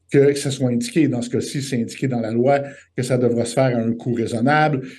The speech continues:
que ça devra se faire avec une technologie qui est lisible, c'est-à-dire que les ateliers vont vraiment avoir accès, euh, à ce qu'ils ont besoin pour faire la réparation. Donc, je dirais que pour les membres, c'est probablement les deux aspects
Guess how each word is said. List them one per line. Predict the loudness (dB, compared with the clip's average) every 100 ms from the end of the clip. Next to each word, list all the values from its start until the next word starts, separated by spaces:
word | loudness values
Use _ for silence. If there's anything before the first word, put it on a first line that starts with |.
| _
que | -2
ça | 2
devra | 2 2 0
se | 0
faire | 0 2
avec | 0 -2 -2
une | -4 -4 -2
technologie | 0 4 4 4 0
qui | 0 0
est |
lisible, | 2 2 4 4 2
c'est-à-dire | -2 -2 -2 -4
que |
les | -4 -2
ateliers | -2 -2 -2 -2
vont | -2 -4
vraiment | -4 0 2 2
avoir | 2 2
accès, | 0 -2 -8 -8 -8 -18 -20 -10 -6
euh, | -4
à | -4
ce | -2
qu'ils | 2 4
ont |
besoin | 4 2 2 0
pour | -2
faire | 0
la | 2
réparation. | 0 -4 -4 -6 -6 -4 -4 -8 -12 0
Donc, | 4 4
je |
dirais | 4 4 2
que | 0
pour | 4
les | 4
membres, | 4 2
c'est | -2
probablement | -2 2 2 2 2
les | 2 2
deux | 2 2
aspects | 0 0